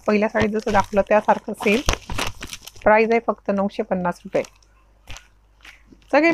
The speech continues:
piece खूप सुंदर आहे आणि color नक्की तुम्हाला आवडणार आहेत. मैत्रिणींनो,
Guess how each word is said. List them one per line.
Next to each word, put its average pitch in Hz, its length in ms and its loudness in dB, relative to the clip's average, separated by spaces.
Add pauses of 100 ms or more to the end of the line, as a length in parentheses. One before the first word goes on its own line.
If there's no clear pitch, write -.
piece 320 120 0
खूप - 280 -8
सुंदर 277 280 4
आहे - 380 4 (460)
आणि 226 120 0
color 254 260 2
नक्की 262 340 -4
तुम्हाला 254 240 2
आवडणार 233 400 2
आहेत. 233 220 -2 (500)
मैत्रिणींनो, 330 460 2